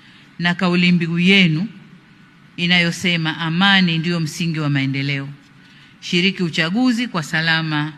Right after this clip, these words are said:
na amani. Hii inaonyesha kuwa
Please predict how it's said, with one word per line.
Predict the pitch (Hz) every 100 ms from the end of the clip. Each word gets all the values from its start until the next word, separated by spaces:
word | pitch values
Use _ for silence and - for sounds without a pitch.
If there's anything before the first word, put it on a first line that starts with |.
| 156
na | 143
amani. | 127 131 131 131 147 131 - - - - - - - - -
Hii | 262 247
inaonyesha | 220 208 214 208 196
kuwa | 208 196 160 151